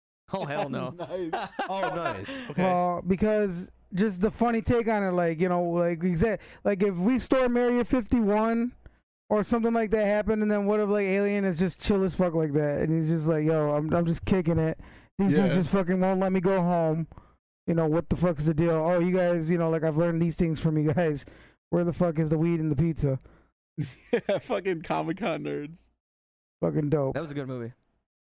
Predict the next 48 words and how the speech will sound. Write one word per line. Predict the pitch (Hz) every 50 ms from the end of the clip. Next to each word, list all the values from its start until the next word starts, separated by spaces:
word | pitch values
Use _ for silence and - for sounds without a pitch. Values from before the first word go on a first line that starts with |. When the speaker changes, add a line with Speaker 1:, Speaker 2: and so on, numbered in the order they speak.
| _ _
Speaker 4:
That | 160 165 156 160
was | 160 160 151
a | 147
good | 147 147
movie. | 135 139 139 135 139 135 139 -
Um, | - 170 165 160 160 156 156 151 143 143 135 123 - - - - - - -
so | 165 165
that's | 165 160 - 165
what, | 160 143 - -
three? | 175 180 202 220 214 - - - _ _ _ _ _ _ _ _ _ _ _ _ _ _ _ _
Speaker 2:
Yeah. | 131 - 185 180 180 175 170
Speaker 4:
Um, | 165 165 160 - - - - _ _ _ _ _ _ -
Speaker 2:
I, | 156
I | 175 170 180
was | 190 170 180
gonna | 208 196
say, | 175 - 214 175 156
so | - - 185
I | 165 175
know | 180 190 208 220
you | 214 208 220 202
have | 202 214 190 175 160 -
two | - - - 196 196 196 196 196 196 190 190 185 180 160 - - _ _ _
honorable | 127 147 156 160 165 170 165 160 151
mentions. | 143 143 156 165 - 190 190 190 175 - - - - - _ - _ _
Don't | 165 156
Speaker 1:
Don't | 190 185
Speaker 2:
do | 175 208 208
that | 196 190 180
until | 175 160 190 175 156
everybody | 160 156 156 156 143 135 135 127 120
goes. | 117 - 98 - - - - -
Speaker 1:
Okay. | 120 - 110 107 107 - _ _ _
Speaker 2:
We'll, | 135 233 226
Speaker 4:
Yeah. | 165 160
Speaker 2:
we'll | 170 180
let | 180 180 185 196 165 -
Steve | - 190 190 180
talk | - - 185 175 156 165
again. | 170 160 165 156 151
He | 170 165
has | 160 151 - -
a | 160 143 147
couple | - 156 147 147
honorable | 127 127 139 139 143 143 135 131 131 127
mentions, | 127 127 123 123 123 - 123 120
but | 120 131 127
we'll, | 127 131 139 -